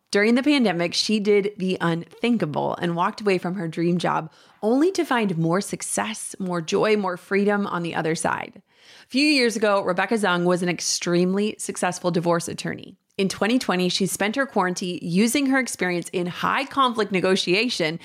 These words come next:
to share how to negotiate with narcissists on YouTube. Since then, she's gained about forty million views in the last three years, and her podcast, Negotiate Your Best Life, is now ranked in the top point five percent of podcasts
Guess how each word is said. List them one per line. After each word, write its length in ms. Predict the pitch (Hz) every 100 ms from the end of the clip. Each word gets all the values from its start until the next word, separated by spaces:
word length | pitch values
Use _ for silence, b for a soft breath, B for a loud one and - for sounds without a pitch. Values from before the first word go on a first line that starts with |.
| B B
to 120 | 240
share 260 | 214 240 208
how 220 | 185 220
to 100 | 294
negotiate 560 | 269 185 185 180 208 185
with 160 | 165
narcissists 720 | 170 196 226 - 175 156 160 -
on 300 | 180 175 175
YouTube. 640 | - 175 165 165 - - - B B B B
Since 360 | - 254 262 262
then, 180 | 226
she's 200 | 214 214
gained 200 | 185 208
about 400 | 202 180 - - -
forty 440 | 240 247 254 247
million 600 | 196 190 226 285 294 269
views 360 | 196 170 175 180
in 100 | 190
the 60 | 185
last 280 | 180 185
three 180 | - 180
years, 180 | 165 165
and 160 | - 180
her 160 | 180
podcast, 760 | 170 - 277 240 175 160 - -
Negotiate 640 | 185 175 196 202 254 254
Your 140 | 247
Best 400 | 214 180 180 -
Life, 300 | - 165 202
is 160 | - 185
now 200 | 190 196
ranked 260 | 196 190 -
in 80 |
the 100 | 190
top 400 | 180 - 208 -
point 320 | - 285 - -
five 320 | 233 240 226
percent 320 | 240 226 214
of 120 | 196
podcasts 440 | 220 185 180 180